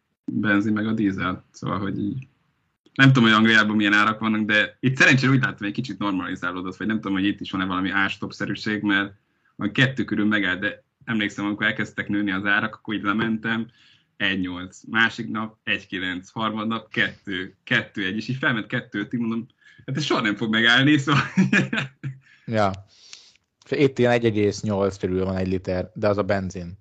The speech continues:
Speaker 2: És ugye a di-, a dízel az drágább, az ilyen egy egész kilenc, kettő felé kacsingat. És ugye ez font, szóval ez nem euró.
Speaker 1: Igen.
Speaker 2: És, és azért a font a legerősebb valuta.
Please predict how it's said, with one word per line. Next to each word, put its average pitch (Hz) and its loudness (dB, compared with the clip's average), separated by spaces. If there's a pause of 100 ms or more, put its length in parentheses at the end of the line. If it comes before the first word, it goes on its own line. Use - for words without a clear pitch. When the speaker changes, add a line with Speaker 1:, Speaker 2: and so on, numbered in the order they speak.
(120)
Speaker 2:
És - -18
ugye 101 -2
a 98 -2
di-, 98 -6
a 117 -4
dízel 110 2
az 98 0
drágább, 90 -4
az 90 -10
ilyen 95 -8
egy 95 -6
egész 90 -6
kilenc, 92 -6 (140)
kettő 98 -4
felé 95 -6
kacsingat. 92 -8 (460)
És - -20
ugye 110 6
ez 107 2
font, 101 0 (460)
szóval 110 -2
ez 123 0
nem 101 -2
euró. 90 -4 (500)
Speaker 1:
Igen. 107 -12 (560)
Speaker 2:
És, - -8
és 104 -4
azért 107 0
a 107 2
font 113 -2
a 117 2
legerősebb 92 -2
valuta. 92 -4